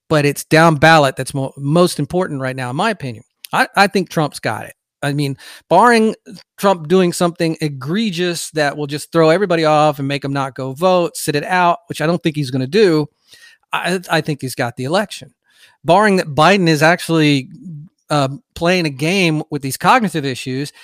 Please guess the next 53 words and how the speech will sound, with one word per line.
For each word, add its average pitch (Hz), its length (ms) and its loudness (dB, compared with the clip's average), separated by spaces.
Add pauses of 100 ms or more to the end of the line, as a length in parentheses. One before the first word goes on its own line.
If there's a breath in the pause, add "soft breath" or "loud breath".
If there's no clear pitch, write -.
(120)
and 151 100 0
he 147 60 -2
comes 202 240 2
out 185 160 4
of 180 60 2
the 156 80 -2
debate 156 560 -2
like 139 200 -4
a 113 240 -4
rock 185 360 4
star 139 580 0 (180 soft breath)
because 151 280 -2
he's 151 140 -4
been 139 180 -4
faking 220 420 0
it 190 80 -4
the 151 80 -2
whole 151 160 0
time 160 320 0
so 175 100 -4
he 156 60 -2
could 151 100 -8
set 175 200 -2
the 156 60 -4
bar 175 280 2
so 165 200 0
low, 135 420 -2 (720)
that 165 400 0
I 170 200 -2
think 160 320 -6
Trump's 139 260 -6
got 214 220 2
it. 135 40 2
And 147 100 0
I 160 40 4
don't 175 160 2
think 143 160 -6
Biden 131 300 -2
is 110 100 -12
doing 170 220 -2
that, 110 180 -8
by 107 140 -12
the 101 100 -16
way. 95 120 -20 (580)
I 143 80 -2
think 143 160 -4
they 110 100 -6
want 202 260 0
you 160 60 2
to 127 80 -4
think 120 220 -8
that, 120 340 -6
but 123 240 -4